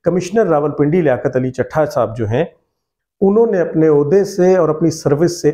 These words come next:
इस्तीफ़ा दे दिया और उन्होंने ये कहा कि जनाब हमसे धांधली करवाई गई और हमसे पिंडी डिवीजन के उन तमाम एमएनएस को जितवाया गया जो कि हारे हुए थे और उन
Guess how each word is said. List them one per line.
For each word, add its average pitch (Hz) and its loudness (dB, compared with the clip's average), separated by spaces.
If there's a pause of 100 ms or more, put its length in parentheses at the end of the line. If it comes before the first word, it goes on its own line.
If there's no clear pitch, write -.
इस्तीफ़ा 139 -2
दे 120 2
दिया 143 2
और 143 2
उन्होंने 147 2
ये 143 0
कहा 143 0
कि 147 -10
जनाब 131 -2
हमसे 120 -8
धांधली 101 -10
करवाई 151 -2
गई 208 0 (600)
और 180 4
हमसे 151 2 (300)
पिंडी 180 2
डिवीजन 123 0
के 127 0 (120)
उन 165 0 (160)
तमाम 135 0 (460)
एमएनएस 127 0
को 131 -2
जितवाया 113 0
गया 135 2
जो 117 -2
कि 123 -4
हारे 107 0
हुए 127 2
थे 127 -2
और 131 0
उन 156 0